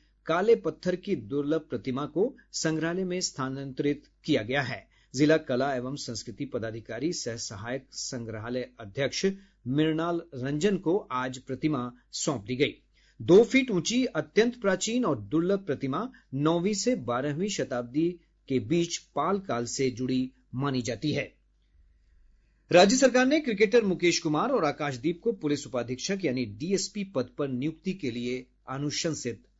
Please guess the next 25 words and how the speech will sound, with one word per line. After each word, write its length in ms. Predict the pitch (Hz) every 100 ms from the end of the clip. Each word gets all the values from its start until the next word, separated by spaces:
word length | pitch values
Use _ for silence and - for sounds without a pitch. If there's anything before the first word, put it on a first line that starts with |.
| _
किया 180 | 160 131
है। 280 | 110 143 - _ _ _ _ _ _ _ _ - - - _ -
किशनगंज 420 | 196 226 220 226
जिले 180 | 208 202
के 120 | 233
ठाकुरगंज 560 | 151 147 160 156 185 190
थाना 160 | 143 143
क्षेत्र 360 | - 151 151
से 180 | 147 196 -
पुलिस 280 | 143 135 -
ने 60 | 170 240 -
एक 220 | 147 160
सौ 180 | - 214
सत्तावन 640 | 196 143 120 - 147 165 190
ग्राम 360 | 127 127 135
ब्राउन 320 | 107 123 180 208
शुगर 380 | - 165 175
के 120 | 175 165
साथ 500 | 123 117 123 _ 127
एक 100 | - -
तस्कर 380 | 175 - - 196
को 320 | 196 139 131 - -
गिरफ्तार 460 | 127 151 135 135 101
कर 160 | - 120
लिया। 240 | 147